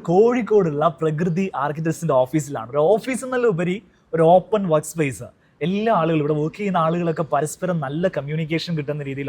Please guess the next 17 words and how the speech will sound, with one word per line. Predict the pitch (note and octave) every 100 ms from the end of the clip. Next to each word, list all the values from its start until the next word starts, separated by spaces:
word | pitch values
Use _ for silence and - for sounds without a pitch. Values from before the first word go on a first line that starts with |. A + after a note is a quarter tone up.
| C3
ഓപ്പൺ | D#3 - G3 F#3
സ്റ്റൈലിൽ | - E3 D#3+ D#3
ചെയ്തിരിക്കുന്ന | C#3+ C3 C3+ C3 A2+
ഒരു | A2+
ഓഫീസ് | A#2 G#2+
അല്ലേ? | A#2 A2 _ _ _ _ -
പരിചയപ്പെടാം | G3 F#3+ B3 G3 F#3 E3+
നമുക്ക് | D#3 D3+ F3+ D#3
ഇതിന്റെ | D#3 D#3+ -
ഫ്രണ്ടിൽ | D3 D#3 E3+
നിൽക്കുന്ന | D3 D#3 D#3
ആളുകളെ. | C#3 C#3 C#3 G3 - _ _ -
സാർ | D#3+ E3+
നമ്മുടെ | E3 D#3+
കൂടെ | D#3 D#3
ഉണ്ട്, | D3 D3+
അതേപോലെ | D3 D3